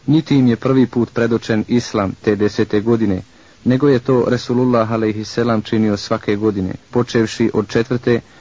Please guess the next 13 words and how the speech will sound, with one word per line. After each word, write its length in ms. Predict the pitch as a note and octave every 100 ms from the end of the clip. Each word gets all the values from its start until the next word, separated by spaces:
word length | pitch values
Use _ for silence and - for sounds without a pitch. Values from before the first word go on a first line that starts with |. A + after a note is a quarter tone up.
| - -
kada 260 | C3 C#3
je 180 | C3 A2
i 80 | B2
dobio 340 | D#3 B2+ A2+
imperativ 600 | A#2 A2 A2 G2+ - G#2
da 120 | G#2
javno 300 | G#2+ A2+ G#2
nastupa, 560 | G#2 G#2+ - G#2 G2+ F#2+ - - _
pa 120 | E3+ D#3
do 100 | A#2+
posljednje 520 | B2+ B2+ C3 A#2 G#2+
sezone 480 | - G#2+ A2+ A2+ G2+
hadža 480 | - C3 A#2+ A#2+